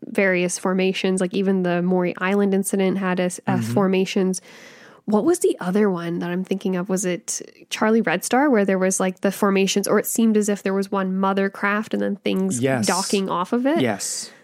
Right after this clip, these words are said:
Speaker 1: That
Speaker 2: Yeah,
Speaker 1: type
Speaker 2: I
Speaker 1: of
Speaker 2: believe
Speaker 1: thing?
Speaker 2: it was the Charlie Red Star case.
Speaker 1: And then how, again, there were similar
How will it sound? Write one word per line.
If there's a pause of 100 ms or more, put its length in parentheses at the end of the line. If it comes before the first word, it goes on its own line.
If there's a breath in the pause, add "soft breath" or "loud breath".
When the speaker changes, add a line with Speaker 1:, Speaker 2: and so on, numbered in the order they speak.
Speaker 1:
That
Speaker 2:
Yeah,
Speaker 1:
type
Speaker 2:
I (140)
Speaker 1:
of
Speaker 2:
believe
Speaker 1:
thing?
Speaker 2:
it
was
the
Charlie
Red
Star
case. (180)
Speaker 1:
And
then
how, (100)
again,
there
were
similar